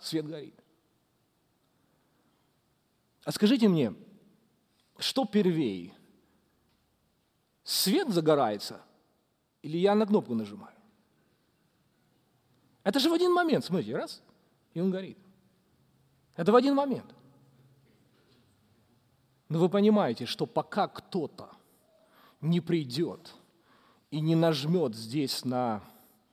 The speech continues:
кнопку, свет не загорится. Вот это момент возрождения.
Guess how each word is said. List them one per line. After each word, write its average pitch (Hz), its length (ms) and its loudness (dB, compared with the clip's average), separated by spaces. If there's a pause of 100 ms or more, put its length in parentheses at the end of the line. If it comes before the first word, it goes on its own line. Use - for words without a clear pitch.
(480)
кнопку, - 460 -2 (1300)
свет 170 340 0
не 151 80 -10
загорится. 143 480 -16 (3000)
Вот 165 220 0
это 165 140 0
момент 147 340 0
возрождения. 117 420 -18